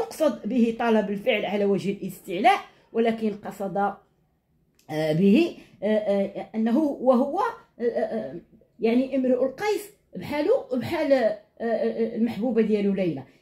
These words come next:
يعني هو وياها في درجة واحدة، إنسان إنسان،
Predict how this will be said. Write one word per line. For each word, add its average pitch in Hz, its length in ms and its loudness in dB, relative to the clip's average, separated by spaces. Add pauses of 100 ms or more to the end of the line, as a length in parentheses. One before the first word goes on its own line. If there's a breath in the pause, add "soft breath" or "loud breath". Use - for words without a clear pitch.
يعني 262 300 2
هو 262 220 2
وياها 302 260 0
في 294 80 -2
درجة 277 340 0
واحدة، 175 300 -4
إنسان 233 360 -4 (120)
إنسان، 170 460 -8